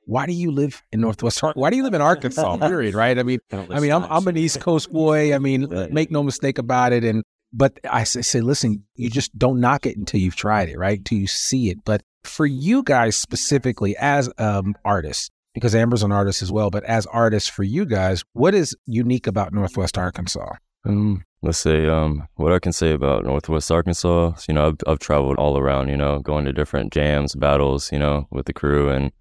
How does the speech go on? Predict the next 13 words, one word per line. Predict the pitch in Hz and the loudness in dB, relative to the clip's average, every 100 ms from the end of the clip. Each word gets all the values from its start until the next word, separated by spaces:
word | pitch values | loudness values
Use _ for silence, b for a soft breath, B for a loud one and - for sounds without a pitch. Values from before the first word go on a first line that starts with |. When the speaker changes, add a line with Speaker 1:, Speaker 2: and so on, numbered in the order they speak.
| _ _ - | _ _ -6
Speaker 3:
myself. | 73 - 80 78 - | -4 0 2 2 0
And | 64 69 69 67 - _ _ _ - | -2 0 0 -4 -8 _ _ _ -4
I | 80 | -2
can | 85 82 | 0 0
say | 85 85 | 2 4
that | 78 67 | 2 2
Fayetteville, | 80 80 71 71 71 78 - | 2 2 2 2 0 -4 -6
Arkansas, | - 76 71 73 71 | -2 -2 0 0 2
or | 64 69 87 | 0 -2 0
Northwest | 90 82 73 71 | 0 0 -2 0
Arkansas | 71 73 69 73 73 | 0 -2 -4 0 0
in | 69 | 2
general, | 76 80 82 82 | 2 4 2 0